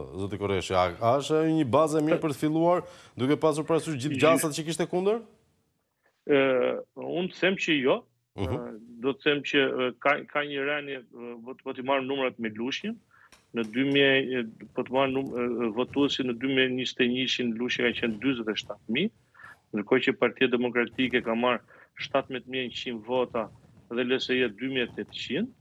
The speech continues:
Speaker 2: që i
Speaker 1: Mhm.
Speaker 2: bie gati njëzet, e, e, njëzet mijë votues, e,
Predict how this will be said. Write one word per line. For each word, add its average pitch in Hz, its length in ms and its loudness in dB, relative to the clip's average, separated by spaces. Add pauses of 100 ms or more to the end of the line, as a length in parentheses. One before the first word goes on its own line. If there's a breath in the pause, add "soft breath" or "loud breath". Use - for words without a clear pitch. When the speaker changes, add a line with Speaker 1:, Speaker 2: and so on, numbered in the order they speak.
(140)
Speaker 2:
që - 120 -12
i 113 80 0
Speaker 1:
Mhm. 85 100 -4
Speaker 2:
bie 123 160 4
gati 117 320 0
njëzet, 120 480 -2
e, 113 340 -6 (300)
e, 113 180 0 (120)
njëzet 120 440 0
mijë 110 340 4
votues, 113 600 0 (220)
e, 104 120 -6